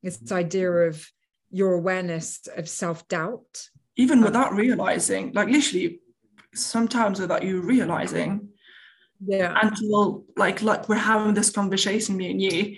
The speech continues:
Speaker 2: Some people need conversations like this to even be like, "Oh, oh, yeah," because it's been going on for so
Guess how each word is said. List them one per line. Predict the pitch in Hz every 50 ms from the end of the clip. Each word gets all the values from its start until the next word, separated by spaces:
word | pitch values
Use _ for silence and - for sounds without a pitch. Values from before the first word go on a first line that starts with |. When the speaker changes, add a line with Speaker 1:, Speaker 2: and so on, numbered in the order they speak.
| - - - - _ -
Speaker 2:
Some | - - 226 220 220 -
people | 226 220 220 214 196 190 190 190 - 208
need | 214 226 226 220 220
conversations | - 202 196 185 185 196 220 214 208 214 190 180
like | 208 190 - - -
this | 170 175 -
to | - -
even | - 202 196 185 175 175 175 170 170
be | 175 196
like, | 185 170 147 - -
"Oh, | - 226 233 226 208 - - - - _ _ _ _ _ _ - - _ -
oh, | 220 220 208 180 - - - _ - - - - - - -
yeah," | - 214 214 208 208 - - - _ _
because | 208 208 - 233 220
it's | 233 220 -
been | - 226 226 226 226 226 226
going | 226 233 233 240
on | 269 285 262 254
for | 240 214
so | 208 - -